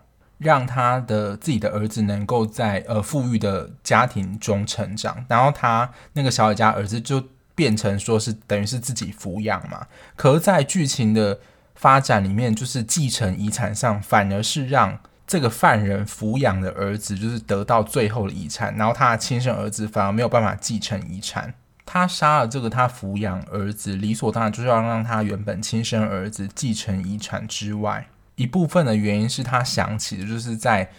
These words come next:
当年这个原本这个算是夫人吧，嘲笑他的样子，就是一辈子说你就是会活在我的阴影之下，就是你永远比不过我这样的阴影的声音。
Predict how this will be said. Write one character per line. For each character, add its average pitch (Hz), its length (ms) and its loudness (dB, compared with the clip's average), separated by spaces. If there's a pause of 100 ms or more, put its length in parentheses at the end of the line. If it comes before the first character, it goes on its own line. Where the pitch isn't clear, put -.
(180)
当 110 320 4
年 92 320 -4 (400)
这 - 140 -4
个 113 180 2
原 104 280 2
本 104 200 2
这 110 120 -4
个 98 280 -2
算 127 200 0
是 135 100 -2
夫 131 260 -4
人 98 180 2
吧， 92 260 -4
嘲 98 340 0
笑 107 260 4
他 107 200 -6
的 104 100 -2
样 101 260 -4
子， 98 80 -8
就 113 120 -6
是 120 160 -8
一 110 60 -6
辈 107 260 0
子 98 240 -6 (120)
说 110 280 0
你 110 140 0
就 143 140 -2
是 139 260 -2 (440)
会 123 260 0
活 104 260 -2
在 120 160 4
我 101 100 2
的 101 80 -6
阴 113 260 -6
影 95 120 -6
之 107 180 -8
下， 107 240 -4
就 110 140 -8
是 113 80 -8
你 104 160 -2
永 104 180 0
远 113 160 -4
比 110 120 -2
不 110 160 -10
过 123 100 -6
我 98 160 -4
这 131 140 0
样 107 120 4
的 95 180 -4
阴 113 180 -4
影 95 100 -2
的 92 80 -4
声 101 260 -4
音。 104 220 -6